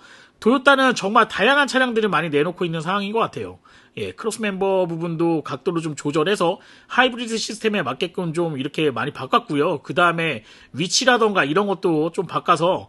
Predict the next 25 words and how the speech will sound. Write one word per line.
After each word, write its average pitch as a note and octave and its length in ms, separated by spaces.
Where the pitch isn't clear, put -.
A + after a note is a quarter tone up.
차량의 C#4 520
그런 G#3+ 180
비틀링 B3+ 340
강성이라던가 A3+ 640
이런 E3+ 200
게 F3+ 40
상당히 A3+ 300
좀 D#3+ 80
중요하거든요. D#3+ 880
그 - 140
부분을 F3 800
강조하고 F3 680
계시는 F3 340
건데 C#3 460
자, B2 220
우리나라에서도 B3 1120
프레임 D4 320
바디 G#3+ 500
이거 F#3+ 140
버리면 B3+ 440
안 D3 120
됩니다. E3+ 360
계속 E3+ 280
사용을 A#3+ 400
해서 G3 560